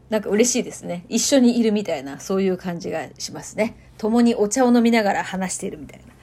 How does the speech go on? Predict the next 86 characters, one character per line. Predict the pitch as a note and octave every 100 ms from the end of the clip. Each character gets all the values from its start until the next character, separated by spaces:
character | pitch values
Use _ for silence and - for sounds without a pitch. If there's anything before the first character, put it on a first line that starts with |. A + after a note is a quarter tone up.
| - - -
そ | -
う | F#3
い |
う |
感 | E3 F3+
じ | F3 D#3+
が |
い | D#3+
た | F#3
し | -
ま | F#3
す。 | - - - - - - - - - - - -
ま |
あ、 | C4+
今 | G4+ G#4
日 |
は | A3
ね、 | G#3
い |
ろ | G#3+ A#3
い |
ろ | A#3
あ |
っ | -
た | - F3+
ん |
で | E3
す | -
け | - E3
れ |
ど | F3+
も、 | F#3+ A3 - -
そ | -
の | G#3
中 | A3 A#3 A#3 -
で、 | G3 - - - - - -
あ | G3
の | G3 F#3+ F#3+ F3+ F3 -
ー、 | -
イ | B4+
ン | A4
ド | G#3+
に | F3+
ね、 | A3 D#4
行 | - A3+
く | -
時 | C#4+ F#3+
に、 | F3+ G#3 G#3 - - - _ -
ち | -
ょ | G#4
っ |
と | A3+
ね、 | F#3+ -
サ | E4 A4
ン |
ダ | A4
ル | A4+ G#4+
っ | -
ぽ | A4
い | G4+
の | G3+
が | E3+ F#3+
あ | A3+
っ | A#3+
た | B3
方 | F#3+ F3+
が | D#3+
い | F#3
い | F#3
と | E3+
い | E3 F3
う | E3+
こ | F3+
と | F3+ F#3
を、 | E3+ F#3 G3 - - _ _ E3+
ア | F3 G3+
ド | G3+
バ | E3+
イ | D#3
ス | -
を | -
受 | F3 G3+
け |
ま | F#3+
し | F3+ -
て | C4 A#3+